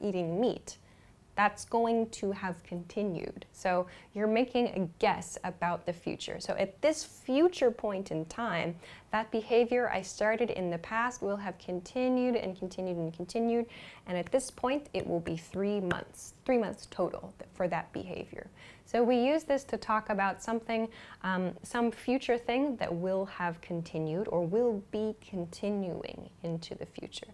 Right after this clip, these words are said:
So will have continued, meaning something that started in the past and continues into the future, or will be continuing, meaning it's still going into the future as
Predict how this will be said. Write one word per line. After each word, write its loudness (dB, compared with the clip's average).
So 4
will 8
have 4
continued, 4
meaning 2
something 0
that -2
started 0
in 2
the -2
past -6
and -4
continues -2
into -2
the -2
future, -6
or 4
will 6
be 6
continuing, 2
meaning 2
it's 0
still 8
going 4
into -2
the -12
future -10
as -12